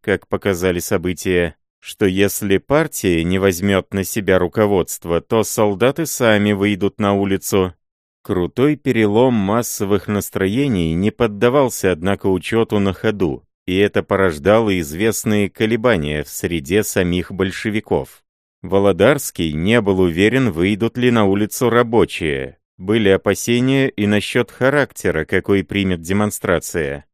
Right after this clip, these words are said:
Представители военной организации утверждали, что солдаты, опасаясь нападения и расправы, без оружия не выступят. "Во что выльется эта демонстрация?"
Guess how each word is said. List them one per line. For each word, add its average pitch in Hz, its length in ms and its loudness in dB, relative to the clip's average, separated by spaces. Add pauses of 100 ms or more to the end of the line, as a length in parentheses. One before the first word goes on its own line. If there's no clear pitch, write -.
(140)
Представители 101 800 0
военной 95 500 2
организации 92 800 -2
утверждали, 92 800 0
что 95 240 -2
солдаты, 98 800 0 (300)
опасаясь 101 720 0
нападения 101 840 2
и 101 200 -2
расправы, 101 760 2
без 87 260 0
оружия 139 640 2
не 147 160 -2
выступят. - 760 -4 (380)
"Во 95 240 0
что 165 320 -2
выльется 117 640 0
эта 92 240 2
демонстрация?" 87 1120 -2